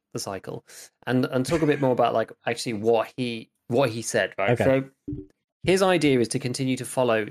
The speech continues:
Speaker 1: the Reddit plan that he put out.
Speaker 2: Yeah.
Speaker 1: I know the community still thinks it's optimistic, but he said four patches this year is still the plan. The second iteration of weapons malfunctions
Speaker 2: Mm-hmm.
Speaker 1: is coming, which is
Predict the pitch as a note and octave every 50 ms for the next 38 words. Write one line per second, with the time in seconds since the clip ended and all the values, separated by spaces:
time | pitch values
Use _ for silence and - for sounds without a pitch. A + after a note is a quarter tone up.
0 | - - A#2+ A2 A2+ G#2+ G#2 - - - _ _ _ _ _ - - - F#2 F#2+
1 | F#2+ F#2+ - _ - A2 G2+ A2 A2 - G#2+ - - G#2 G#2+ G#2 - D3 F3+ F3+
2 | A#2+ F#2 F#2 F#2+ - _ _ _ _ _ _ _ _ _ _ _ _ _ _ _
3 | - C3 D3 E3 F3 E3+ E3+ D#3+ E3 D#3 C#3+ C#3+ C#3 C#3+ D#3 C3+ C#3 C#3 B2 A2+
4 | A#2 G#2+ A#2 - - - A#2 G#2 - - G#2 - - _ _ - A#2 A2 - -
5 | - - B2+ A#2 G#2+ - A#2+ A2+ G2 _ _ - - C3+ C#3 C#3 C#3+ C#3 B2+ -
6 | D3 D3+ C#3 C#3 B2+ A2+ A#2+ - - D3+ C#3 - - B2 A#2+ A#2+ A#2 - G#2+ F#2+
7 | G2+ A#2 B2+ C3+ - _ _ _ _ _ _ _ _ _ _ - - G#2 - C3+
8 | B2 - C3+ C3+ C3 - C3 B2 A#2 - - B2 A2 A2+ G#2+ - - A2+ G#2 A2+
9 | A2 G#2+ G#2+ - A2+ G#2 G#2+ G2+ - - A2 A2+ B2+ - - _ _ _ - G#2+
10 | G2+ F#2+ F2+ G2 - _ _ - - - - - G2 F#2+ G#2+ A#2+ C3 C#3 C#3 -
11 | B2+ - B2+ B2 A2 G#2 -